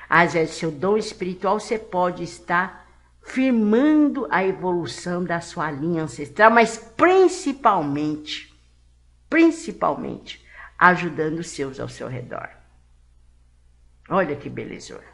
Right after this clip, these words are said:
Não é, meu senhor? Bom, então a avó vai encerrar aqui as perguntações. A avó quer agradecer, porque com essas perguntações, a menina também, ela escuta.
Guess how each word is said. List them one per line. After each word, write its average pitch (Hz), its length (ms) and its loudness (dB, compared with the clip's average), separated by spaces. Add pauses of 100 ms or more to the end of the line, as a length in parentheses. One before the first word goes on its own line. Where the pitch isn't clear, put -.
(800)
Não 196 120 0
é, 214 80 4
meu 123 180 -2
senhor? - 240 -18 (580)
Bom, 165 240 -2 (280)
então 294 120 8 (200)
a 233 140 12
avó 226 260 8
vai 214 160 2
encerrar 151 500 0
aqui 269 600 -2
as 175 240 0
perguntações. 156 880 2
A 254 40 12
avó 262 200 6
quer 294 220 8
agradecer, 294 1080 4
porque 285 260 -4
com 330 100 6
essas 320 360 8
perguntações, 160 960 4 (680)
a 320 240 12
menina 202 500 4
também, 208 580 2
ela 262 280 10
escuta. 311 760 2